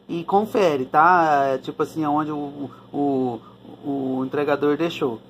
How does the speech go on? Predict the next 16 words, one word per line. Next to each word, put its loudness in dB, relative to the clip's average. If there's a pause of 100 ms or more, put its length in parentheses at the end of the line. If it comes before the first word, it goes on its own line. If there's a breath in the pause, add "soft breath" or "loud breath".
(140)
Depois 0
você -2
vem. 0 (760)
Quan-, 4
se -6
possível, -4
você -2
fica -4
com -6
uma 0
caneta 2
pra -16
você -2
ir -2
riscando, 0
ó. -4